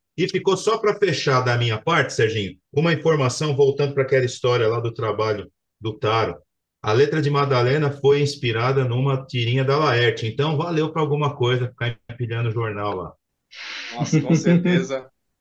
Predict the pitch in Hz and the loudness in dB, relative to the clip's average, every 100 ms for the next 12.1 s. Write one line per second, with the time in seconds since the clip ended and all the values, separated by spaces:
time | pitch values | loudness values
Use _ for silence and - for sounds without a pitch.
0 | _ 120 113 123 120 123 131 131 123 123 | _ -16 -6 -4 0 0 2 0 -2 0
1 | 131 131 127 131 127 120 110 101 - - | 2 2 2 2 2 0 -4 -8 -12 -6
2 | 127 113 104 104 101 190 190 _ _ 110 | -4 -4 -6 -8 -8 -12 -18 _ _ -18
3 | 139 - 135 131 110 98 117 110 117 131 | -18 -14 -12 -10 -10 -10 -12 -12 -10 -10
4 | 170 160 - 175 196 185 156 175 202 214 | -12 -14 -14 -6 -6 -6 -4 -4 -4 -6
5 | 202 196 - 170 160 151 151 139 131 135 | -6 -6 -6 -4 -6 -6 -8 -8 -6 -6
6 | 151 147 147 139 147 135 117 _ _ _ | -6 -10 -14 -16 -12 -12 -14 _ _ _
7 | _ _ _ _ - - 135 143 139 123 | _ _ _ _ -16 -14 -10 -6 -6 -6
8 | 131 139 - 131 - 131 - 127 _ 156 | -10 -12 -14 -18 -16 -18 -14 -14 _ -10
9 | 185 - 147 131 139 131 - 135 131 120 | -8 -8 -10 -8 -6 -6 -6 -10 -6 -6
10 | 120 127 113 - 123 120 117 120 120 117 | -4 -4 -4 -10 -14 -12 -12 -12 -10 -10
11 | 107 107 - 135 151 147 139 - 120 127 | -10 -12 -8 -10 -8 -8 -8 -10 -10 -8